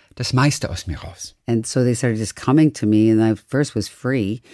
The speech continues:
Speaker 2: and then I realized, uh, there was a line at my door, and I said, „You know, maybe I should start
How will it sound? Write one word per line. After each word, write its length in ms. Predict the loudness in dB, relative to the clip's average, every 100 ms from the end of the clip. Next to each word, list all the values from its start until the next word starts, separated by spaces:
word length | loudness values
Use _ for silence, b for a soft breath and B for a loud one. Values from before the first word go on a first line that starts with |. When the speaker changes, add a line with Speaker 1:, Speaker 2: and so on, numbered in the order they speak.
| B B B -2
Speaker 2:
and 160 | 0
then 180 | 2 2
I 100 | 2
realized, 560 | 2 2 2 2 0 -2
uh, 220 | -2 0
there 100 | 0
was 80 | 0
a 60 | 0
line 300 | 2 4 4
at 80 | 2
my 140 | -2
door, 300 | -2 0 0
and 120 | 2
I 120 | 0 -2
said, 220 | -4 -4
„You 80 | -2
know, 360 | -2 -2 0
maybe 300 | -2 -2 -2
I 60 | -2
should 160 | -4 -2
start 240 | -2 -2